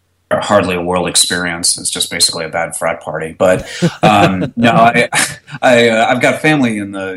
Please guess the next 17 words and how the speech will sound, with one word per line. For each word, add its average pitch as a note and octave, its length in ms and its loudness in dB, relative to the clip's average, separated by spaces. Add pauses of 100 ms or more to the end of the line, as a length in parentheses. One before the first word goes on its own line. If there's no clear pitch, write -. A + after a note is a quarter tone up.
in G2+ 100 -16
the G2 60 -14
Midwest G2+ 480 -2
and, F2+ 180 -10
and F#2 340 -8
the - 100 -12
West F#2+ 280 -2
Coast, - 640 -2
uh, F#2+ 220 0
but F#2+ 100 0
I G2 120 4
settled F2 360 -2
down F2+ 400 -12
in, F2 320 -16
uh, E2+ 260 -18
in G2+ 160 -8
Dallas E2+ 720 -2